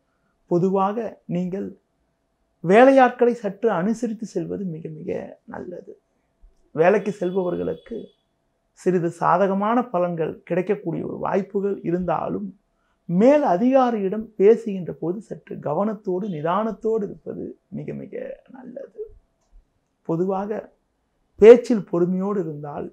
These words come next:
ஒரு வளமான பலன்களை அடைய முடியும். நீங்கள் மற்றவர்களுக்கு கொடுத்த வாக்குறுதிகளை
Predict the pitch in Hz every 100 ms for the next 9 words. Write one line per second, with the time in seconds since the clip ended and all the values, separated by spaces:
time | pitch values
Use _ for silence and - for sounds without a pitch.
0 | _ - 156 151 139 156 196 220 254 262
1 | 143 120 - - - - - - - -
2 | - - - - - _ _ _ _ _
3 | 180 226 220 190 160 165 - 262 240 220
4 | 202 185 - 233 - 240 - - - 156
5 | 175 226 - 214 196 175